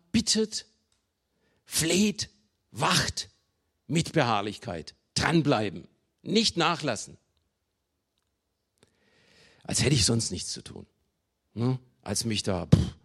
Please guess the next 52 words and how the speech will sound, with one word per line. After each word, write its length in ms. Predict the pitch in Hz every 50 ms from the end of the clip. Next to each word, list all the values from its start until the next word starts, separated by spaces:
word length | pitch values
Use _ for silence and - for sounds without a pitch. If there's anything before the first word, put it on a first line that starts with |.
| _ -
auch 140 | - 95 107
noch 100 | 113 113
um 80 | 98
die 80 | 98 98
anderen 240 | 131 156 160 156 147
in 80 | 139
der 100 | 139 131
Gemeinde 360 | 127 127 127 127 131 135 123
zu 120 | - 123 113
kümmern, 300 | - 139 127 123 120 113
hab 120 | 110 -
mit 120 | - 104 98
mir 140 | 107 101
selbst 320 | 90 117 117 127 - - -
da 80 | 95
eigentlich 260 | 98 104 104 101 - 98
auch 200 | 95 92 90 -
genug 280 | 107 113 147 180 165 -
zu 100 | - -
tun 240 | - 160 151 135
und 60 | 127 113
mit 120 | 107 -
meiner 220 | 185 95 95 95
Familie 580 | - - 98 107 147 180 202 196 180 180 175 156 - - - - -
und 120 | - 120 120
meine 200 | 98 101 107 110
Ehebeziehung 580 | 139 165 185 165 165 - - 165 156 151 147
fordert 340 | - - 147 147 151 143 127
mich 160 | 143 139 123
und 80 | 123 -
jetzt 140 | 139 - -
soll 140 | 226 220
ich 140 | 220 202 214
auch 120 | 190 190 175
noch 160 | 196 185 170
jemanden 320 | 190 190 185 175 160 156
Rückendeckung 960 | 147 160 185 185 208 214 170 170 202 214 208 - - - 196 190 214 214 196
geben, 360 | 156 185 196 208 202 226 226 - - - - -
der 100 | 175 165
überhaupt 260 | 147 131 147 156 160
nicht 120 | 180 -
zu 80 | - 180
meiner 160 | 180 180 175
Familie 300 | 156 180 202 214 185 139
gehört, 280 | 113 104 101 90 - -
ne? 180 | 151 226 269 - - _ _ _ _ _ _ _ _ _ _ _ _ _ _ _ _ -
Doch. 260 | 220 202 - - - _ _ _ _ _ _ _ _ _ _ _ _ _ _ _ _ _ _ _ _ _ _ _ _ _ _ _ _ _ _
Er 140 | - 90 85
gehört 280 | 82 80 95 147 190 -
zu 120 | - -
deiner 240 | - - - - -
Familie. 440 | - - - - - 107 104 113